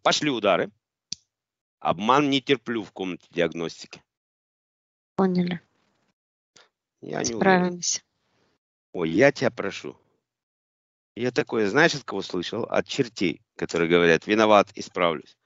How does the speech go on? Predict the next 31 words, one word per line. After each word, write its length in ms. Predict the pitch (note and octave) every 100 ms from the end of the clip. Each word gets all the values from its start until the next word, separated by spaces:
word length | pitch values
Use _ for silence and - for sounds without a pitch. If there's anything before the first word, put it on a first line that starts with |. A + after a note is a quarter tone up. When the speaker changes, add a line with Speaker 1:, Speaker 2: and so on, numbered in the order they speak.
| _
Speaker 1:
Команду 460 | - G2+ G2 F#2+ D#2
не 100 | D#2+
услышал. 440 | D#2+ - - - _ _ - - - - - - _
Так, 320 | - G2 D#2 G2+
у 60 |
нас 220 | A#2+ A#2+
рептилоид 520 | C#3 - C#3+ B2+ A#2+ G#2+
читает 300 | B2 B2 -
цифры 260 | C3 B2
над 220 | C3 C#3
его 160 | C3 A#2+
головой. 360 | A#2 A2 G2+ F#2+
Один, 160 | F#2
два, 180 | E2+ F#2
три. 220 | A#2+ E3 - - - _ _ _ _ _ _
Speaker 2:
Двести 460 | F3+ G3 F#3+ - -
четыре. 500 | - - D3 F3 - _ _ _ _ _
Speaker 1:
Хорошо, 400 | A2 C3+ C3+ C3
рептилоид, 440 | G#2+ A2 F#2+ F2+
я 120 | B2
обращаюсь 540 | B2+ A#2 - A#2+ G2+ -
к 40 |
тебе. 220 | F2+ E2+
Я 80 | G2
понимаю, 360 | G2+ G#2 G#2+ F#2+
ты 100 | G2+
главный 380 | F#2+ F2 E2+ E2+
в 20 |
этой 160 | E2
команде, 380 | D#2 D2 C#2+ D2
да? 140 | F2+